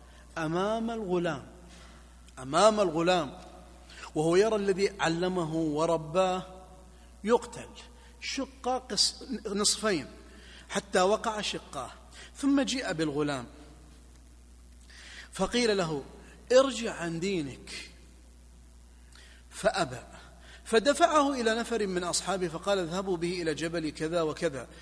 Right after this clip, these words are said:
فاصعدوا به الجبل، فإذا بلغتم ذروته فإن رجع عن دينه وإلا فاطرحوه". ولاحظوا كل الموقف كان الملك فقط يريد شيء واحد، أن يتنازل الغلام عن مبادئه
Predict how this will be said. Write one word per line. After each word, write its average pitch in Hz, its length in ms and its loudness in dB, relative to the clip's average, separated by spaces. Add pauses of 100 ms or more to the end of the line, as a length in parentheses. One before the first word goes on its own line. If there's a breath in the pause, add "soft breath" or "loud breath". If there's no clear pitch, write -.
(180 loud breath)
فاصعدوا 165 440 -4
به 147 200 -6
الجبل، 131 360 -6 (340 loud breath)
فإذا 165 320 0
بلغتم 202 500 -2
ذروته 185 600 -2
فإن 185 200 -6
رجع 165 340 -2
عن 147 220 -6
دينه 214 420 -4
وإلا 208 720 0
فاطرحوه". 180 760 -4 (320 loud breath)
ولاحظوا 151 560 -2 (1080 loud breath)
كل 302 380 6
الموقف 262 840 2 (520 loud breath)
كان 262 300 2
الملك 202 400 0
فقط 185 380 -6
يريد 220 200 -4
شيء 220 200 -2
واحد، 175 320 -4 (640 loud breath)
أن 226 200 2
يتنازل 165 600 -2
الغلام 160 400 -2
عن 151 120 -6
مبادئه 123 500 -8